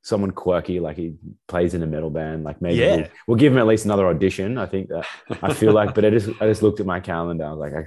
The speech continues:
Speaker 1: can't." It doesn't. It'd be right now. It'd be, would be out there right now.
Speaker 2: Yeah.
Speaker 1: Like, they're
Speaker 2: How do you
Speaker 1: shooting
Speaker 2: reckon
Speaker 1: now.
Speaker 2: you'd go? Be honest. How many days are you doing? What would be the
Speaker 1: Oh.
Speaker 2: breakdown? Like, how would you go
Speaker 1: I
Speaker 2: out
Speaker 1: wouldn't,
Speaker 2: there?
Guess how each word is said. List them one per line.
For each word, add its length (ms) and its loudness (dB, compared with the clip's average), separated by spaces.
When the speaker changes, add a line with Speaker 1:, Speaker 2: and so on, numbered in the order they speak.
Speaker 1:
can't." 360 -8
It 240 -6
doesn't. 240 2
It'd 160 2
be 140 4
right 300 2
now. 360 0
It'd 100 -4
be, 320 -2
would 140 -6
be 100 2
out 140 0
there 100 -2
right 220 -4
now. 400 -10
Speaker 2:
Yeah. 320 -2
Speaker 1:
Like, 300 -8
they're 100 -2
Speaker 2:
How 160 0
do 60 6
you 60 2
Speaker 1:
shooting 80 2
Speaker 2:
reckon 220 -2
Speaker 1:
now. 60 -6
Speaker 2:
you'd 80 -10
go? 180 -2
Be 180 -8
honest. 220 -8
How 120 -2
many 160 -6
days 340 -4
are 40 -4
you 100 -4
doing? 340 -6
What 140 0
would 160 -6
be 100 -2
the 80 -2
Speaker 1:
Oh. 240 -2
Speaker 2:
breakdown? 460 -4
Like, 160 -8
how 260 -4
would 180 -6
you 300 -12
go 120 -6
Speaker 1:
I 20 -4
Speaker 2:
out 60 -2
Speaker 1:
wouldn't, 240 0
Speaker 2:
there? 200 -10